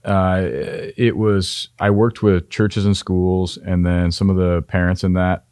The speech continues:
uh, of the kids had an investment group, and they owned assets across the country, and then asked if I would come on and help them do some turnaround consulting.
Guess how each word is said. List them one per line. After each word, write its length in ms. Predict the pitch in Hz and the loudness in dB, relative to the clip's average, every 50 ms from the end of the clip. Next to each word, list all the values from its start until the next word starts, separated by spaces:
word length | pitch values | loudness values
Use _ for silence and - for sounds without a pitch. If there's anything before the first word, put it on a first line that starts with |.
| _ _ _ | _ _ _
uh, 500 | 107 90 87 85 85 82 80 82 80 80 - | -6 -4 -2 -2 -2 -2 -2 -4 -4 -4 -4
of 140 | - 85 76 | -6 -4 -4
the 80 | 82 | -6
kids 400 | 82 - 98 107 131 135 131 - | -2 0 0 0 0 -2 -6 -4
had 180 | - 104 92 87 | -2 0 0 2
an 60 | 85 | 0
investment 520 | 85 85 78 90 90 87 - - 92 - | 0 0 0 0 -2 -2 -2 -4 -6 -4
group, 300 | - 101 110 123 135 - - _ _ _ _ _ _ _ _ - | -4 -4 -4 -4 -4 -6 -14 _ _ _ _ _ _ _ _ 0
and 80 | 92 | 0
they 80 | 95 90 | 2 2
owned 140 | 87 87 87 | 2 2 2
assets 360 | 85 85 82 - 87 78 - | 2 0 0 -2 -6 -8 -8
across 300 | - - 92 85 80 - | -2 0 0 0 0 -4
the 80 | - | -6
country, 360 | - 92 87 85 - - 90 85 | -4 -2 -2 -2 -4 -4 -4 -4
and 60 | 82 | -2
then 100 | 82 82 | -2 -2
asked 340 | 76 87 87 85 85 - - | -2 -2 -2 -2 -4 -4 -8
if 120 | 87 - | -8 -6
I 80 | 87 85 | -4 -4
would 140 | 82 82 78 | -4 -6 -6
come 160 | - 87 82 | -4 -4 -2
on 180 | 80 80 80 82 | -2 -2 -2 -2
and 120 | 80 76 | -2 -2
help 220 | 80 85 82 - | -2 -4 -4 -4
them 120 | - 85 82 | -4 -4 -2
do 120 | 82 82 | -2 -4
some 120 | 80 - 85 | -4 -6 -8
turnaround 400 | - - 85 82 82 80 80 80 | -6 -4 -4 -4 -2 -4 -4 -4
consulting. 580 | 82 73 - 95 98 95 - 117 110 110 113 | -6 -6 -6 -6 -6 -4 -4 -4 -4 -4 -6